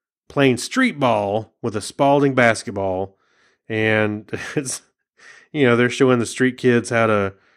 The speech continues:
how to dunk. It's kinda funny. Uh, of course, they, uh, they blame all their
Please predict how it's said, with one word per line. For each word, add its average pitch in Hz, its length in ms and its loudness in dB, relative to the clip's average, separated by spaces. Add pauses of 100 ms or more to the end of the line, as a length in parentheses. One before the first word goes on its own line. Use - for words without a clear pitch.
(160)
how 120 120 0
to 107 80 0
dunk. 104 560 0
It's 120 220 -6
kinda 107 220 0
funny. 98 440 -2 (640)
Uh, 107 260 -2
of 98 80 -8
course, 110 320 -2
they, 98 320 -2
uh, 92 220 -6 (760)
they 120 120 0
blame 107 360 2
all 104 140 2
their 98 300 0